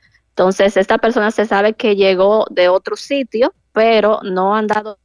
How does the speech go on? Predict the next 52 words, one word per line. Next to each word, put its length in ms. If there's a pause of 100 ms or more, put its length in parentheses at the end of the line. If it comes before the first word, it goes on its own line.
(100)
por 100
lo 80
menos 220
hasta 280
este 200
momento, 380
no 180
sé 180
más 220
detalles 560
de 100
qué 260
ha 80
ocurrido 540 (160)
con 240
ese 220
caso. 340 (560)
Esta 880
peste 360
bubónica, 520 (160)
como 240
ustedes 540
saben 380
y, 160
y 520
nos 180
dicen 320
en 120
la, 280
en 120
la, 100 (120)
el 340
libro 160
de 80
historia, 440
yo 120
creo, 300 (480)
para 420
lo, 340
el 160
siglo 440
trece, 480
mil 180
trescientos 380
cuarenta 440
y 100
ocho, 300
esta 140
enfermedad 380
se 140
propagó 680
en, 160